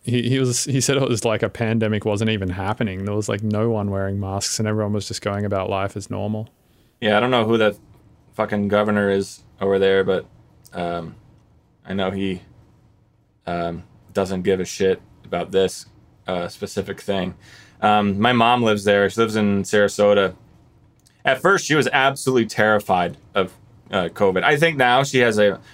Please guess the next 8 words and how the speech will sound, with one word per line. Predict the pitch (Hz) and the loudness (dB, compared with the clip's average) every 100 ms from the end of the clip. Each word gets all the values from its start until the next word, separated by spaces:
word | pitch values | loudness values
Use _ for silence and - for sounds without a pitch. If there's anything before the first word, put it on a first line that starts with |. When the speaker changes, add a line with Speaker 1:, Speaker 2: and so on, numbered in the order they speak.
| - - - | -20 -4 0
Speaker 2:
a | |
more, | 113 117 120 120 113 104 - _ _ _ _ _ | 2 4 4 4 2 0 -6 _ _ _ _ _
uh, | 92 90 87 85 - _ _ _ _ _ _ _ | 0 2 2 0 -4 _ _ _ _ _ _ _
like, | 101 92 - | -4 -4 0
digestible | 117 120 113 123 - 135 143 143 | 2 2 2 0 0 0 4 4
and | 123 | 4
realistic | 117 113 110 113 139 143 - _ _ | 4 4 2 2 0 -2 -8 _ _
fear. | - 170 160 165 165 | -4 2 4 4 0